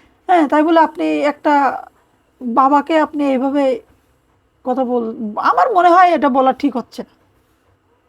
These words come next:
যাই হোক, আমি আপনাকে অনেকবার মেসেজ করছি, আপনি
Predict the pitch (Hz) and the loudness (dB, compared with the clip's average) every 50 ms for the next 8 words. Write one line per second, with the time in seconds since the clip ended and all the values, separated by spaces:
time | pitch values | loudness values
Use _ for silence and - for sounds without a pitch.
0 | _ _ _ _ _ _ - 311 330 330 381 381 381 330 311 349 339 320 - - | _ _ _ _ _ _ -2 2 4 4 4 4 2 0 0 0 0 -2 0 -2
1 | 311 277 339 311 294 294 294 254 247 247 285 285 269 262 254 269 262 254 320 311 | 0 0 2 2 2 0 -2 -2 0 2 2 2 2 2 0 -2 -2 -2 -2 -6
2 | - - 302 269 254 - - 302 302 330 _ _ _ - 226 226 - - 269 262 | -6 -6 -6 -6 -6 -8 -10 -10 -10 -10 _ _ _ -10 -10 -10 -10 -6 -6 -4
3 | 262 254 233 | -4 -4 -6